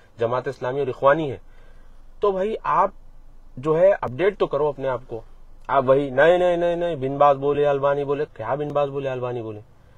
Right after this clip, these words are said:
तो वो चीज, एक, एक चीज तो उनके अंदर वो हठधर्मी बहुत है। तो ये हमने बहुत बार उनको समझाने की कोशिश की, बहुत बार समझाने की कोशिश की। बाज दोस्तों ने तो मुझे मैसेज करके बोला कि भाई आप अपना काम करिए, क्यों उनको, इनके पीछे वक्त जाया कर रहे हैं आप,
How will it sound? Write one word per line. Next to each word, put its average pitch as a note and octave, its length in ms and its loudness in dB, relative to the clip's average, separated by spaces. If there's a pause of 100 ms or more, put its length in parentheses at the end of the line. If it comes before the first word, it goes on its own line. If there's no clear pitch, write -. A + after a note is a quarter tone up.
(380)
तो B2 80 -2
वो C#3 200 2
चीज, D#3+ 280 -6 (520)
एक, C#3+ 220 0
एक D3 160 -2
चीज D#3+ 240 -12
तो D#3 100 -4
उनके C#3+ 180 -4
अंदर C#3 180 -2
वो C3+ 80 -2
हठधर्मी A#2 500 -8
बहुत C3 300 -4
है। - 260 -20 (600)
तो C#3+ 100 0
ये D#3 160 0
हमने D3+ 260 0
बहुत D3 500 8
बार D#3 180 4
उनको D3+ 200 -2
समझाने C3 400 -6
की B2 100 -10
कोशिश B2 300 -10
की, B2 120 -12
बहुत C3 400 4
बार C#3 160 2
समझाने B2+ 360 -6
की B2 60 -6
कोशिश B2 260 -8
की। C3 100 -12
बाज B2+ 260 4
दोस्तों C3+ 360 -4
ने C#3+ 80 -6
तो C3+ 100 -10
मुझे C3 160 -8
मैसेज B2+ 280 -10
करके B2 240 -8
बोला A#2+ 220 -6
कि B2 80 -10
भाई A2 220 -8
आप B2 300 -4
अपना B2+ 220 -4
काम A#2 240 -8
करिए, A#2+ 260 -12
क्यों B2+ 200 -10
उनको, B2 260 -8
इनके A2 220 -10
पीछे A#2 240 -12
वक्त G2 180 -10
जाया F#2+ 180 -10
कर - 140 -14
रहे F2+ 120 -12
हैं F2 60 -12
आप, E2+ 80 -14